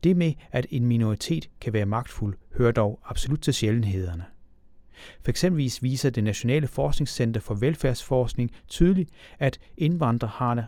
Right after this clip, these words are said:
rigtig svært med at tilkæmpe sig en plads på den berømte grønne gren. Men det er ikke kun indvandrere, det gælder.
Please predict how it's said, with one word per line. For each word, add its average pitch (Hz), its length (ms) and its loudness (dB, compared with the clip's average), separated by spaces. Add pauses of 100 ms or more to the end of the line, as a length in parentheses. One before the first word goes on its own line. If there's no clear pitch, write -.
(120)
rigtig 151 280 -2
svært 117 280 -2
med 117 240 0
at - 100 -14
tilkæmpe 127 500 -2
sig 120 180 -4
en 120 100 -4
plads 127 360 -4 (120)
på 127 100 2
den 113 160 0
berømte 117 360 2
grønne 110 300 2
gren. - 360 -8 (1400)
Men 104 200 2
det 107 60 4
er 120 40 6
ikke 151 100 2
kun - 140 6
indvandrere, 104 480 4
det 98 100 -4
gælder. 101 240 -2